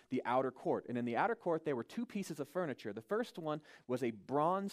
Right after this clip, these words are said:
altar upon which sacrifices were burnt for the sins and the impurities, all the things that, that for the payment of the penalty of sin, right,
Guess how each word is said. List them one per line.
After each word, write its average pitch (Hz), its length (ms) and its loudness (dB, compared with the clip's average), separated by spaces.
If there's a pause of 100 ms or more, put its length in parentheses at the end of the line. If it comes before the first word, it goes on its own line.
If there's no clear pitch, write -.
altar 139 420 0
upon 123 460 0
which 123 240 -4
sacrifices 131 800 0
were 117 100 -2
burnt 113 300 -2 (420)
for 165 300 6
the 147 120 -2
sins 165 520 0
and 131 80 -2
the 120 80 2
impurities, 147 440 2
all 127 120 6
the 143 100 0
things 135 420 -2
that, 117 260 0
that - 240 -6
for 117 120 -2
the 110 120 -6 (200)
payment 151 380 -2
of 120 60 -6
the 117 120 -14
penalty 123 360 -2
of 104 100 -6
sin, 95 300 -6
right, 110 200 -2